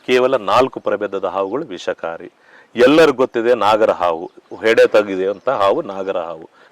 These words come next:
ಅದರಲ್ಲಿ ವಿಷಕಾರಿ, ಅದು ಹಗಲೊತ್ತು ಮಾತ್ರ ಆಕ್ಟಿವ್ ಆಗಿರುವಂತ ಹಾವು. ಹಗಲೊತ್ತು ಓಡಾಡ್ಕೊಂಡಿರುತ್ತೆ,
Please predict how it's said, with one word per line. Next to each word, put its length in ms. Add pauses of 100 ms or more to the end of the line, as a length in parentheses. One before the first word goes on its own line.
(160)
ಅದರಲ್ಲಿ 480 (840)
ವಿಷಕಾರಿ, 600
ಅದು 100
ಹಗಲೊತ್ತು 480 (120)
ಮಾತ್ರ 380
ಆಕ್ಟಿವ್ 300
ಆಗಿರುವಂತ 420
ಹಾವು. 340 (560)
ಹಗಲೊತ್ತು 360
ಓಡಾಡ್ಕೊಂಡಿರುತ್ತೆ, 800